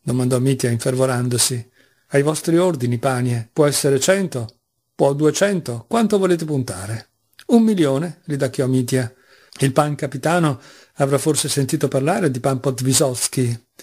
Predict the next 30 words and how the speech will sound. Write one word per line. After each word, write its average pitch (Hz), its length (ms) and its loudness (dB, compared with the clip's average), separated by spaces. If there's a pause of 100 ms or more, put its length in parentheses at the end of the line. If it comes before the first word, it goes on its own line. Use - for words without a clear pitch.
(260)
"Quale 220 240 0
Podvisovsky?" 120 960 -2 (340)
"A 131 100 -10
Varsavia 143 460 0
c'è 131 140 -6
un 120 140 -4
banco 127 460 0 (220)
e 156 140 2
chiunque 196 420 0
può 165 120 -4
andare 175 300 0
a 170 60 2
puntare 185 480 -2
quello 220 260 0
che 190 120 -2
vuole. 113 500 -2 (240)
Arriva 151 420 0
Podvisovsky, 135 1000 -2 (240)
vede 143 180 2
un 139 80 2
migliaio 135 420 2
di 123 200 -2
zoti 196 340 0
e 175 80 0
punta. 127 680 -2
Banco." 143 560 -2 (480)
"Ma 135 220 2
il 127 40 0
banco 151 300 0
dice, 131 480 -2